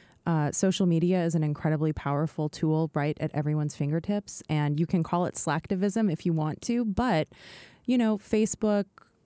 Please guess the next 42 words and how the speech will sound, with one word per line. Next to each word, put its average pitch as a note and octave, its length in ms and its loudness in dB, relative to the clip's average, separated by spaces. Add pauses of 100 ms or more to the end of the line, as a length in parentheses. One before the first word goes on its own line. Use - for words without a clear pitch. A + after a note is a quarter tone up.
(160)
Twitter, G3+ 400 2
what F3+ 220 2
have G3 300 0
you, E3 340 2
that's G3+ 220 0
a G3+ 60 -2
platform. D3 680 -4 (580)
And F3 460 2
I E3+ 120 0
think F3+ 300 0
that D#3+ 360 2
if E3 200 0
you F3 300 4
can D3+ 680 0 (420)
find G3+ 500 0
the F#3+ 60 0
thing D#3 460 -2 (120)
that, D#3+ 260 -2
I G3 60 -4
mean, A3 160 2
it's, - 380 -6 (140)
you A#3+ 100 -2
know A#3+ 100 0
what, A3 240 0
it's - 260 -2
extra F3+ 300 -4
time, D#3+ 380 -2
it's D3 120 -6
extra - 380 -4
effort, D#3 480 -4
but E3+ 200 0
if E3+ 120 -4
there's F#3 160 -2
something G3 280 2
that's F3+ 180 -6
really E3 240 0
important G3 460 -2
to F3 100 -2
you, D#3 360 0 (360)
advocate G#3 480 -2
for B2+ 240 -2
it. A#2 160 -4